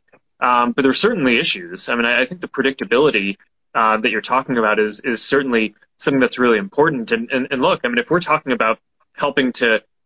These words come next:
um, you know, support a creator economy where millions of people can, can have jobs doing creative work, you know, part of supporting that is having the whole thing be a little more stable, right? It's like, you can't have it so that, you know, you're, you're, it's so spiky,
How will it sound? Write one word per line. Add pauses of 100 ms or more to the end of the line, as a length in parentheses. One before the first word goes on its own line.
(180)
um, (120)
you
know,
support
a
creator
economy
where (220)
millions
of
people
can,
can
have
jobs
doing
creative
work, (400)
you
know,
part
of (400)
supporting
that (200)
is
having
the
whole
thing
be
a
little
more
stable, (300)
right?
It's
like,
you
can't
have
it
so
that, (300)
you
know,
you're,
you're,
it's
so
spiky,